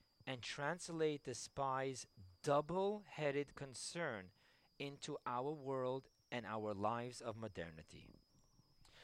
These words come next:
You will remember that I spoke to you of the sparks of Tohu being only the emotion emanations of Tohu. You will also remember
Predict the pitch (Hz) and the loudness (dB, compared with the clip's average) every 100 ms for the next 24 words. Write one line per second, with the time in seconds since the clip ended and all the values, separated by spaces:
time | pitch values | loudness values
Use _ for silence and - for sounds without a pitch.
0 | - - - 185 240 233 208 202 202 196 | -16 -14 0 4 6 6 4 2 2 2
1 | 180 156 - - 185 - 180 170 143 - | 4 4 2 4 2 2 0 0 0 -4
2 | - 151 151 - 143 - 151 147 143 131 | 2 4 4 0 -4 -4 -2 0 -2 -4
3 | 139 143 - 151 160 160 156 156 117 143 | -8 -8 -6 -4 -4 -4 -4 -4 -2 -4
4 | 147 135 131 139 147 151 - 151 131 - | -2 -6 -2 2 2 2 -2 -4 -6 -6
5 | 127 123 120 127 127 135 117 110 - 120 | -6 -4 0 -2 -2 -6 -6 -6 -2 0
6 | 95 90 76 _ _ - _ _ - - | 0 -4 -10 _ _ -20 _ _ -20 -16
7 | - 170 175 151 175 165 185 175 170 160 | 0 4 4 6 6 6 0 0 0 2
8 | 160 165 156 151 | 2 4 4 4